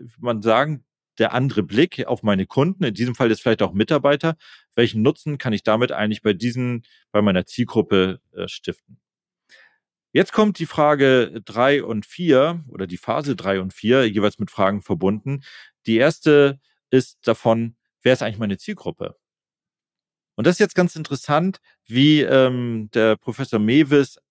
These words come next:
eine Zielgruppe formuliert hat oder definiert hat.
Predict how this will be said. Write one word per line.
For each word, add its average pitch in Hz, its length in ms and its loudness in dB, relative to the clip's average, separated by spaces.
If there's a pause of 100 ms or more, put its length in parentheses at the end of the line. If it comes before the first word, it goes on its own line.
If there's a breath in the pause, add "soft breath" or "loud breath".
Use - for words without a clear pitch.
(120)
eine 113 220 -2
Zielgruppe 107 440 -6
formuliert 90 580 -2
hat 80 200 -4
oder 101 200 -2
definiert 87 580 -4
hat. - 140 -10